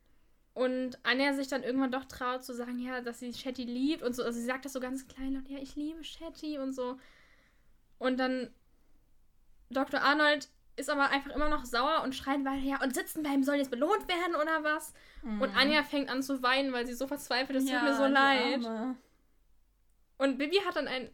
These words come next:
Speaker 1: interessanten Einfall. Sie hext nämlich, dass Shetty mit Doktor Arnold schmust. Und er
Speaker 2: Mhm.
Speaker 1: ist total überfordert.
Speaker 2: Ja.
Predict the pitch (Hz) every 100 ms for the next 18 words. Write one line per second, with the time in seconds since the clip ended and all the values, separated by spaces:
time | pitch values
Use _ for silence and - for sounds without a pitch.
0 | - - - 262 - - 302 - 269 -
1 | 294 254 277 320 - 262 240 277 - 240
2 | 247 - - 277 294 294 247 240 240 -
3 | 240 226 233 - - 247 233 233 240 233
4 | 311 - - _ - 294 339 427 370 226
5 | 226 269 427 - 349 427 294 294 359 -
6 | 370 480 302 226 415 - - - 220 214
7 | 202 220